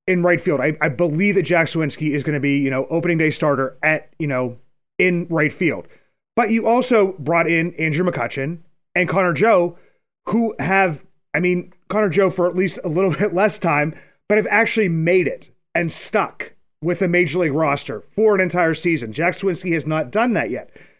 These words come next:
So I th-, feel like that'll make Jack Suwinski a little bit better. The one piece, you know, before we got on here that I was talking about where I was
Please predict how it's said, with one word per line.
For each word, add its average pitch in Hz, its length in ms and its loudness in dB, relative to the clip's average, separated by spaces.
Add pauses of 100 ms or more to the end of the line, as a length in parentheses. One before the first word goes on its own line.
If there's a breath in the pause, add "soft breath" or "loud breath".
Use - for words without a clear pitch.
(180 soft breath)
So 208 300 2
I 190 100 2
th-, - 280 -6
feel 226 100 0
like 214 120 2
that'll 208 140 2
make 180 300 0
Jack 160 300 -2
Suwinski 165 680 -4
a 160 40 -4
little 156 180 -2
bit 156 180 -2
better. 202 320 2 (380 loud breath)
The 180 80 0
one 233 280 0
piece, 202 440 -2 (100)
you 175 80 -2
know, 170 120 0
before 185 280 0
we 180 100 2
got 170 140 2
on 202 160 2
here 175 160 0
that 156 100 0
I 160 60 2
was 151 140 -2
talking 196 360 0
about 151 280 0
where 156 100 -2
I 165 140 2
was 196 260 0